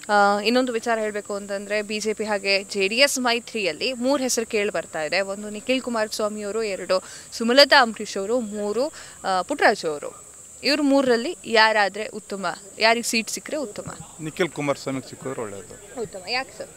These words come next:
Speaker 2: ಅವ್ರ ತಾತ ಅವರು ಪ್ರಧಾನಮಂತ್ರಿಗಳು, ಕೇಂದ್ರದಿಂದ ಸ್ವಲ್ಪ ಅನುದಾನ ತಂದು ಕೆಲಸ ಮಾಡಿಸ್ತಾರೆ ಅನ್ನೋದೊಂದು ನಂಬಿಕೆ ಇದೆ.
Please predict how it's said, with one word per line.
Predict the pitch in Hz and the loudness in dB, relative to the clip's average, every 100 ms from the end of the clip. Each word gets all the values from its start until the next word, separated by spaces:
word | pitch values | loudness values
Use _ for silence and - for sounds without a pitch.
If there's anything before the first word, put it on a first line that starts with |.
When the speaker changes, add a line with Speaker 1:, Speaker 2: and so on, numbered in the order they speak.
| - - - | -20 -20 -12
Speaker 2:
ಅವ್ರ | - 147 156 | -4 -2 0
ತಾತ | - 165 156 | 4 4 6
ಅವರು | 170 170 165 | 4 4 2
ಪ್ರಧಾನಮಂತ್ರಿಗಳು, | 147 135 147 151 143 135 127 139 143 - | -2 0 0 0 -6 -6 -4 -4 -6 -4
ಕೇಂದ್ರದಿಂದ | 156 156 143 131 135 | -2 -2 -2 -4 -6
ಸ್ವಲ್ಪ | 139 - 127 127 | -6 -8 -6 -2
ಅನುದಾನ | 135 139 139 131 | 0 2 0 0
ತಂದು | - 117 123 - - - - - | -6 -10 -10 -14 -18 -20 -10 -4
ಕೆಲಸ | 131 - | -2 0
ಮಾಡಿಸ್ತಾರೆ | 127 113 - 117 | 0 -2 -8 -10
ಅನ್ನೋದೊಂದು | 110 110 123 123 | -10 -12 -8 -6
ನಂಬಿಕೆ | 110 - 101 | -8 -10 -16
ಇದೆ. | 101 - | -16 -18